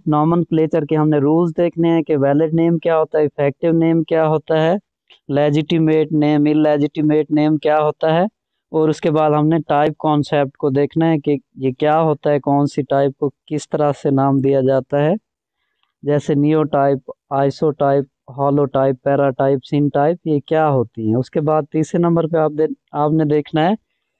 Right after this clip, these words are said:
कि मुख्तलिफ workers ने, scientist ने कौन कौन से classification systems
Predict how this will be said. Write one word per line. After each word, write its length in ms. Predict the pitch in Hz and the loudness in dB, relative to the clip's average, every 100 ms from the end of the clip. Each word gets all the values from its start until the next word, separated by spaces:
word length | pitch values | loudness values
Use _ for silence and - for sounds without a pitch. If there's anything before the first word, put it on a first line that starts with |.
| _ _ _ | _ _ _
कि 300 | 175 180 196 - _ _ _ _ - | -2 0 0 -4 _ _ _ _ -12
मुख्तलिफ 800 | 165 151 175 - 185 190 185 - - - 143 | -4 -2 -2 -2 0 0 -2 -8 -20 -12 -4
workers 460 | 151 156 185 175 156 | -2 0 0 0 2
ने, 220 | 156 160 | 2 0
scientist 640 | 160 156 156 147 160 - | 0 0 2 0 -2 -2
ने 180 | 165 165 | -2 0
कौन 300 | - 165 170 | 0 0 0
कौन 220 | 165 165 156 | 0 0 0
से 140 | 165 | -2
classification 920 | - 147 147 - - 151 151 143 156 | -4 -2 -2 -4 -16 -6 -4 0 -2
systems 520 | - 147 - 165 156 | -2 -4 -2 -2 -2